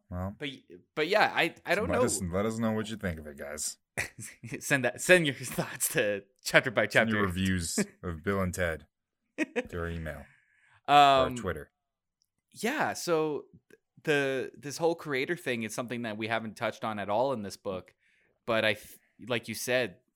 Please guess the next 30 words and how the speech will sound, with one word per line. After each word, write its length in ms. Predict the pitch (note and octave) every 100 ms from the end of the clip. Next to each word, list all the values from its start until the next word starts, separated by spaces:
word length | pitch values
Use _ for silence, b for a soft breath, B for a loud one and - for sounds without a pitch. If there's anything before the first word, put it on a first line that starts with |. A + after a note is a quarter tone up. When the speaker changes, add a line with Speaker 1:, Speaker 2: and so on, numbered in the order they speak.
| -
Speaker 2:
um, 480 | F#2+ F#2 F2+ F2+ F2 _ _ _ _ _ _ _
this 220 | G#2 B2 C3+
is 240 | A2+ - _ _ _
kicking 360 | - D3+ B2+ B2+
off 260 | B2 A2+ B2
into 180 | A2+ A2
the 80 | G#2+
rest 240 | G#2 -
of 100 | G2+
the 60 | -
series. 340 | G#2+ G3 F#2
Speaker 1:
<clears throat> 60 | G2
Speaker 2:
It's, 120 | - B B
it's 120 | A#2
that 160 | D3 C#3+
little 160 | D#3+ D3
bit 140 | C3+
of 100 | B2
extra 280 | A#2 - A#2+
mystery 640 | G#2 A2 - A2 G2+ F#2+
that 140 | F#2 E2
we 100 | G2
still 220 | - G2+
don't 260 | F#2 F2+ D#2+
know, 380 | F#2+ F2+ F2 - _ _ _ _ _
uh, 400 | G2 F#2 F2 E2+
that 120 | F2 G#2
we 80 | G2
can 120 | G2
explore 680 | - - A2 G2 F2+ E2+